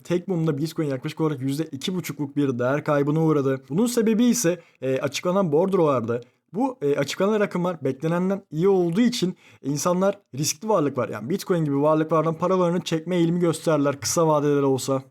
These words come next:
Ancak Bitcoin'in buna karşı iyi bir direnç gösterdiğini söyleyebilirim. Yirmi yedi bin lira kadar düşen fiyatta Bitcoin fiyatı şu anda kendini biraz toparlamış gözüküyor aslında. Ayrıca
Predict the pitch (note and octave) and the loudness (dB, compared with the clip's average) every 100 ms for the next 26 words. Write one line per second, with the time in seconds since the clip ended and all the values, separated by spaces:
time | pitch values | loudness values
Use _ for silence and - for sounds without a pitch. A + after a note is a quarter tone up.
0 | _ - D#3 F3+ E3+ F#3+ - F#3 C#3+ C#3+ | _ -6 -4 -4 -4 -2 -2 0 -2 -2
1 | F#3 F#3 E3 C#3 D#3 G#3 E3+ C#3+ D#3 D#3+ | 0 0 -2 -2 0 2 2 2 0 0
2 | E3 - D#3+ D#3 C#3 D3 C#3+ D3+ D#3 C#3+ | -2 0 0 0 -2 0 2 2 0 0
3 | A#2 C#3 D#3 F3+ F3+ G#3 G#3 F3 D#3+ D3+ | -2 0 2 2 2 2 2 2 0 0
4 | C3+ - E3+ F#3 G3 E3 D#3+ C#3+ D#3 G#3 | 0 -2 -2 -2 0 -2 -2 -4 -2 -2
5 | F3+ E3+ E3 E3+ F3+ _ - A3 G3+ C3+ | 0 0 0 0 -8 _ -2 0 2 0
6 | F#3 E3 D#3+ D3 D#3+ D#3+ D3+ D3 D3+ D#3+ | 0 0 0 0 -2 -2 0 2 2 0
7 | D#3 D#3+ C3+ D#3 D3 C#3+ D3+ D3 C#3 - | 0 -2 2 2 2 0 -2 -4 -6 -8
8 | D3 D3+ F3+ F#3+ | -4 -2 -2 -4